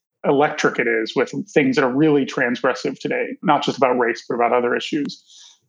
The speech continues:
And so as I was rereading it, I'd committed to the class and I started rereading it. And I'm like, "Oh my gosh, what have I done?" You know, everything, everybody's kind of a raw nerve ending now. And, and I'm throwing this novel out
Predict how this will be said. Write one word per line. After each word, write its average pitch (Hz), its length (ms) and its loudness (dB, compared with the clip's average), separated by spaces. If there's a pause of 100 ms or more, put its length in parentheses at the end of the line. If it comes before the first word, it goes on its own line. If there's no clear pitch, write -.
(100)
And 131 100 4
so 160 80 8
as 131 100 4
I 139 80 4
was 131 160 0
rereading 147 520 2
it, 123 120 0
I'd 120 160 -2
committed 151 260 0
to 131 80 -4
the 131 80 -4
class 123 400 -2
and 127 60 -4
I - 40 -6
started 123 240 -2
rereading 131 440 0
it. 120 40 0
And 117 120 0
I'm 123 80 0
like, 120 140 -6
"Oh 135 120 2
my 113 140 2
gosh, 110 340 0
what 135 80 0
have 123 100 0
I 107 120 0
done?" 117 340 0
You 107 60 -8
know, 110 100 0
everything, 131 380 0
everybody's 147 240 2
kind 131 120 0
of 120 80 2
a 117 100 0
raw 127 280 2
nerve 127 320 0
ending 120 320 -2
now. 117 360 0
And, 110 140 -6 (380)
and 131 80 4
I'm 117 80 0
throwing 143 260 4
this 120 160 -4
novel 127 340 2
out 123 180 0